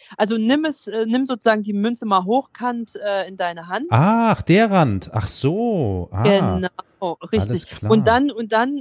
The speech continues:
Speaker 1: ähm, geh mal mit deinem Daumennagel
Speaker 2: Ja,
Speaker 1: rüber.
Speaker 2: ja.
Speaker 1: Ähm, geh mal mit dem, wirklich mit dem Daumennagel hochkant sozusagen
Speaker 2: Ja.
Speaker 1: an diesem Rand, äh,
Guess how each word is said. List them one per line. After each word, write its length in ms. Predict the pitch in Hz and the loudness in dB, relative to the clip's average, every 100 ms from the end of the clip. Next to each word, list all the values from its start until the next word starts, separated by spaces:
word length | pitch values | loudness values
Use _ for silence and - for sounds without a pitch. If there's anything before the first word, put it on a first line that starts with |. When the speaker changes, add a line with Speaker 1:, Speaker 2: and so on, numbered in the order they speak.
| - | -2
Speaker 1:
ähm, 320 | 226 220 220 208 | -2 -2 -6 -4
geh 140 | 240 | 0
mal 200 | 254 247 | 2 2
mit 180 | 233 214 | 0 -2
deinem 280 | 214 214 208 | -2 0 2
Daumennagel 960 | 196 240 240 185 165 160 165 156 147 _ _ _ | 2 4 2 0 -2 -6 -8 -12 -12 _ _ _
Speaker 2:
Ja, 220 | 113 104 | 4 4
Speaker 1:
rüber. 260 | 120 135 127 _ | 2 -4 -10 _
Speaker 2:
ja. 340 | 107 107 113 135 _ _ - | 0 2 0 -4 _ _ -2
Speaker 1:
Ähm, 420 | 185 185 185 170 - - | -2 0 -4 -10 -16 0
geh 140 | 247 | 4
mal 260 | 262 247 208 | 6 4 0
mit 260 | 180 196 208 | -10 -12 -6
dem, 300 | 190 180 - | -6 -8 -14
wirklich 640 | - - - 185 190 220 208 | -20 -20 -10 -6 0 2 4
mit 160 | 202 | 4
dem 160 | 185 170 | 2 4
Daumennagel 1040 | 175 202 269 277 233 226 240 240 240 240 - _ - | 4 4 2 0 0 0 -2 -6 -10 -10 -14 _ -14
hochkant 720 | - 254 285 - 214 233 247 | 0 2 0 -6 -2 0 -2
sozusagen 580 | 233 214 214 208 208 208 | -6 -10 -2 4 4 4
Speaker 2:
Ja. 60 | - | 2
Speaker 1:
an 160 | 202 | -2
diesem 280 | 202 190 196 | -2 -4 -4
Rand, 440 | 190 180 180 - | 0 0 -2 -10
äh, 380 | - 190 175 165 | -2 0 2 0